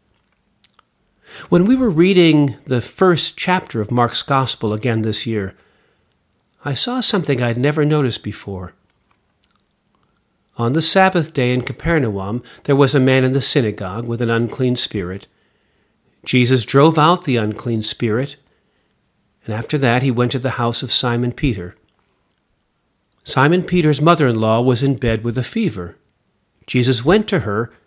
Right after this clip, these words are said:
lifted her up, you can hear the language of resurrection,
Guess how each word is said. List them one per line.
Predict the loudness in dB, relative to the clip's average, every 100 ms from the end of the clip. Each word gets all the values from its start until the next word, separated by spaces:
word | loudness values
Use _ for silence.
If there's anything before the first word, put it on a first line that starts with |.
| _ _ _ _ _
lifted | 0 0 0 -2 0
her | -2 -2
up, | -4 -6 -18 _ _ _ _ _
you | -6
can | -4
hear | 0 0
the | 0
language | 0 0 0 0 -2
of | -2
resurrection, | -2 -2 -2 -4 -6 -10 -12